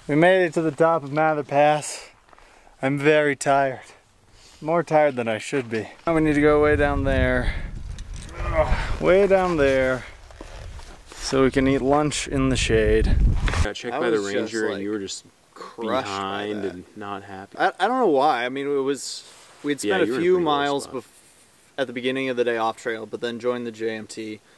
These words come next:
Speaker 1: And just the whole climb up to Mather Pass, I was just crushed. I remember it being pretty hard on the P C T and didn't want to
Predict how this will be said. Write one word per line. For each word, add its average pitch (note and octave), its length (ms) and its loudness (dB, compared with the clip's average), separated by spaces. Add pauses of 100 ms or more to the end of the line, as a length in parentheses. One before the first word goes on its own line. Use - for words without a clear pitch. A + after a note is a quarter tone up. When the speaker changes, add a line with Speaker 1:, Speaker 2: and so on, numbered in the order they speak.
(440)
Speaker 1:
And A2+ 440 -6
just B2+ 200 -12
the G2+ 100 -10
whole D#3 200 2
climb B2 340 -6
up A2+ 120 -12
to A2 80 -12
Mather G#2+ 320 -10
Pass, G#2+ 400 -6
I A2+ 140 -10
was D3+ 140 -12
just - 280 -16
crushed. A2+ 540 -8
I C3 60 -4
remember G3+ 320 2
it C#3+ 80 2
being C3+ 200 -2
pretty C3 220 -2
hard B2+ 260 0
on A#2 120 -4
the G#2+ 60 -12
P B2 200 -10
C B2+ 200 -12
T B2+ 320 -4 (580)
and A2 580 -8 (600)
didn't B2 280 -6
want A#2 300 -8
to G#2+ 500 -10